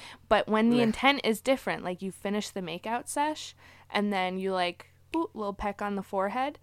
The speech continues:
Speaker 1: I do think that's a different one. So I think it is very situational, but ultimately, if it's just one time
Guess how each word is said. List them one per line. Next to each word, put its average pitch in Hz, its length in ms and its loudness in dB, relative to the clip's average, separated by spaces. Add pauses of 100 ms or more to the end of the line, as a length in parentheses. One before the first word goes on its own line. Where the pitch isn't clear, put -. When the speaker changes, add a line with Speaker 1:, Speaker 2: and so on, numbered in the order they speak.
(300)
Speaker 1:
I 226 180 12
do 214 240 4
think 175 280 -4
that's - 260 -4
a 165 60 -10
different - 360 -10
one. 226 300 -12 (180)
So - 160 4
I 294 120 12
think 403 180 6
it - 80 6
is 277 160 4
very 233 200 4
situational, 208 880 -4 (300)
but 226 160 4
ultimately, 302 680 -2
if - 180 -6
it's 226 220 -6
just 208 200 -6
one 202 680 0 (240)
time 208 560 -2